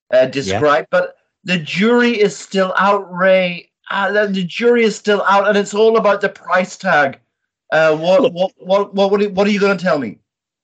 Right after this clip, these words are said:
Speaker 2: Look, okay, the jury is out. Yes and no. Okay, I, I, there are some City fans. There are some City fans, especially some,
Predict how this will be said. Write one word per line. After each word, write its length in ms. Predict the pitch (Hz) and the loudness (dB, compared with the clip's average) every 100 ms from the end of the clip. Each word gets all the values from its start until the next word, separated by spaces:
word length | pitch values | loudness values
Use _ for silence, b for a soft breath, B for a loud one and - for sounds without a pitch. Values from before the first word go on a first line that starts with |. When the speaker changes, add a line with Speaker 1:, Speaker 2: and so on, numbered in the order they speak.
| _ - | _ -4
Speaker 2:
Look, 320 | 139 - - - | -4 -6 -16 -14
okay, 360 | 104 107 87 - | -10 -8 -10 -8
the 80 | 160 | -10
jury 460 | 123 175 220 220 | -6 -2 -2 0
is 120 | 214 185 | 0 0
out. 520 | 185 180 180 - _ _ - | -2 -2 -4 -10 _ _ -20
Yes 380 | 147 156 165 - | -10 -6 -6 -4
and 180 | 135 120 | -6 -4
no. 380 | 104 87 76 _ _ | -4 -4 -8 _ _
Okay, 500 | 87 - 139 127 127 B B B B | -20 -6 -2 -2 -4 B B B B
I, 120 | 113 143 151 | -12 -10 -12
I, 160 | 127 123 _ 147 - b b b b b | -16 -20 _ -20 -20 b b b b b
there 140 | 151 | -2
are 40 | 175 | -2
some 300 | - 220 208 | 0 -2 -2
City 260 | - 196 131 | -4 -4 -4
fans. 520 | - 90 90 - - _ _ _ _ _ _ _ - | -8 -10 -10 -16 -20 _ _ _ _ _ _ _ -6
There 100 | 143 | -6
are 20 | |
some 240 | - 208 | -4 -6
City 260 | 175 165 135 | -8 -8 -8
fans, 380 | - 98 101 98 | -8 -8 -8 -10
especially 520 | 131 - 160 - 139 | -12 -4 -4 -4 -10
some, 400 | - 139 135 - | -8 -10 -10 -16